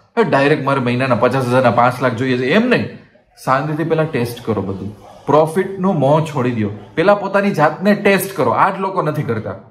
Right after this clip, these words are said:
પહેલા તમે જંગમાં, વોરમાં જાઓ, યુદ્ધમાં, તો પોતાની જાતને ટેસ્ટ તો કરો, બરોબર? અમુક ઠોકરો લાગશે, અમુક ઘાવ અને injury થાશે,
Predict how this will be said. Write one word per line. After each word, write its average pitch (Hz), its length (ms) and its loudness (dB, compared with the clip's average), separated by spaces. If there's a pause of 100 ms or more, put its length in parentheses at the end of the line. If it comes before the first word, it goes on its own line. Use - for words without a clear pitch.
(520)
પહેલા 175 560 2 (460)
તમે 147 340 0 (300)
જંગમાં, 143 520 4
વોરમાં 156 460 2
જાઓ, 139 380 2
યુદ્ધમાં, 131 800 0
તો 190 100 0
પોતાની 160 460 2
જાતને 127 460 0
ટેસ્ટ - 400 0
તો 180 100 4
કરો, 208 460 0 (720)
બરોબર? 175 380 2 (260)
અમુક 170 380 -2
ઠોકરો 165 380 2
લાગશે, 156 600 0
અમુક 139 320 -4
ઘાવ 135 340 2
અને 165 100 -2
injury 143 460 0
થાશે, 135 360 0